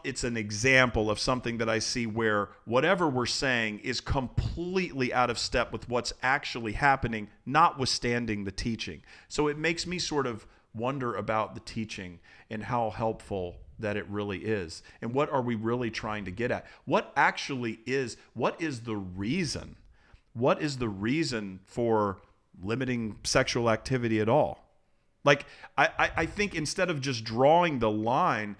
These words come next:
we need to understand what is it actually about? Isn't it more about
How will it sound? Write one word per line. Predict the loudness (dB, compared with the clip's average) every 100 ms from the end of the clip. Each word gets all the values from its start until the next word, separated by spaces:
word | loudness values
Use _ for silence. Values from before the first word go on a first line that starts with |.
| -8
we | -2 0
need | 0
to | -2
understand | -2 -4 -4 -4 -4 -8
what | -4 2 2 2
is | -2
it | -4 -4
actually | 0 0 0 -4 -2 -2 -4
about? | -8 -4 -2 -2 -4 -12 -20 -20 -20 _ _ _ _ _ -2
Isn't | 0 0 -2
it | -2
more | 0 2
about | 2 4 2 0